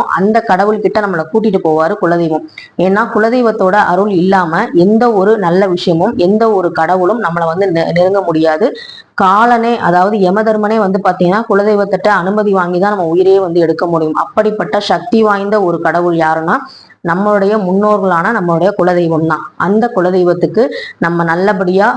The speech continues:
வருஷத்துக்கு ஒரு முறையாவது போய் அவர் கால்ல வந்து விழு-, விழுந்து வணங்கி விடுறதுங்கிறது ரொம்ப, ரொம்ப ஒரு பெரிய பாக்கியம்.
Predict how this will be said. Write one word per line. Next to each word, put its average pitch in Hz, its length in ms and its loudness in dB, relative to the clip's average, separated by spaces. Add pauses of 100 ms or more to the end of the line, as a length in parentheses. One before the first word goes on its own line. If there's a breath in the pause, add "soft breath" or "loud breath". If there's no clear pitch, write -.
(140)
வருஷத்துக்கு 208 640 0
ஒரு 185 180 4
முறையாவது 196 540 2
போய் 185 360 2
அவர் 160 240 0
கால்ல 180 360 2
வந்து 175 240 -2
விழு-, 170 240 0
விழுந்து 185 340 2
வணங்கி 175 360 0
விடுறதுங்கிறது 170 600 2 (380 loud breath)
ரொம்ப, 208 260 0
ரொம்ப 220 260 0
ஒரு 190 200 0
பெரிய 175 320 4
பாக்கியம். 175 500 0